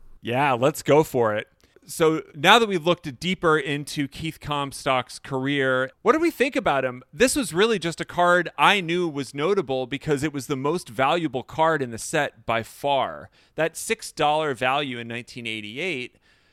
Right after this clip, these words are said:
I think, was three times as much as any other card, which was another error.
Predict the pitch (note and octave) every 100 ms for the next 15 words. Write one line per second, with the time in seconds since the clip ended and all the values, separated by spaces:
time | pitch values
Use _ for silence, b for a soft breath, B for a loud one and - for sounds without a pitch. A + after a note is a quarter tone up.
0 | _ D3+ - D4 D#4 G#3+ D3+ - - E3+
1 | A3+ - F3+ C4 F3 A#2+ B2+ C3 A#2+ -
2 | C#3 D#3 D3 C3 B2+ - G#3+ G3+ C#3 -
3 | C3 B2+ B2+ C#3 C3+ C3 - C3 C3 G2
4 | F2 F#2+